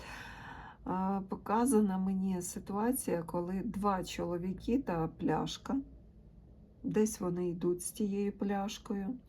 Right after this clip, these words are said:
І потім отакі виправдовування будуть, що така складна ситуація, що не можна було не випити. Ну, ви п-, ви повинні зрозуміти. Я знаю, що ви зрозумієте.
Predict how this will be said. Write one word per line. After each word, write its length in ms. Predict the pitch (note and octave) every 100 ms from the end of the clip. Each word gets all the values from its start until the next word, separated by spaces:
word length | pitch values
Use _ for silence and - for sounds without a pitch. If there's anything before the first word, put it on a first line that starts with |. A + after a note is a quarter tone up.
| - - - -
І 60 | -
потім 440 | - B3 B3 G#3
отакі 340 | F#3 G3+ - G#3
виправдовування 1160 | F#3+ F#3+ - F#3 E3 F#3+ E3 E3 E3 F3+ F3 F3
будуть, 400 | E3+ F3 F3 E3
що 280 | - F3+ F3 - -
така 420 | - F#3 - F#3+ F#3+
складна 600 | - F#3 F#3 F#3+ F#3 F3+
ситуація, 800 | - F#3 F#3 F#3+ G#3+ G#3+ F#3
що 180 | E3+ -
не 140 | F#3+ F#3
можна 500 | F#3 G3 G3 G3 F3+
було 360 | F3+ F3+ F3+
не 160 | F3+ F3+
випити. 680 | G#3 A3+ B3 - - E3+ E3
Ну, 180 | F3 - - - - - - - - - - - - - - - -
ви 100 | F#3+
п-, 220 | - - -
ви 320 | E3+ F3+ A3
повинні 540 | A#3+ G3 E3+ F3 F3+ F3+
зрозуміти. 800 | - F3 E3 E3 D3+ D3+ - D#3+
Я 220 | E3 F3
знаю, 320 | F3 F3 F3
що 200 | E3+ -
ви 140 | F3
зрозумієте. 840 | F3 - E3 G#3+ F#3 E3+ E3+ -